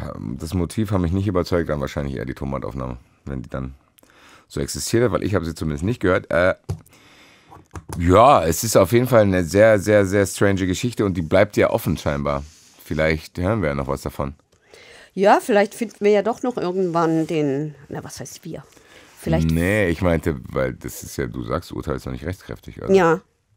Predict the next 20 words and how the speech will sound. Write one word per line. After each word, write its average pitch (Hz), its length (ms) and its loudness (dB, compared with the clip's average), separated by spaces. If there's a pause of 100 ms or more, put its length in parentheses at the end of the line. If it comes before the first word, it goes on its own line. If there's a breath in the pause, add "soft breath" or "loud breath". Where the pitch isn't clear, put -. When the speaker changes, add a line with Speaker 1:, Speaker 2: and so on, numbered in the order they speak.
(480)
Speaker 2:
Kann 190 280 2
passieren, 214 480 4
dass 208 140 4
der 202 120 2
Bundesgerichtshof 208 840 0
das - 180 -6
Urteil 196 380 0
aufhebt. 233 720 -4 (720 soft breath)
Dann 165 140 0
geht 170 200 0 (140)
alles 202 440 2
von 185 220 -2
vorne 165 440 2
los 147 500 -4 (140)
und 139 240 -10
ich - 300 -14
wünsche - 280 -12
es - 160 -14
mir - 160 -12
nicht. - 500 -20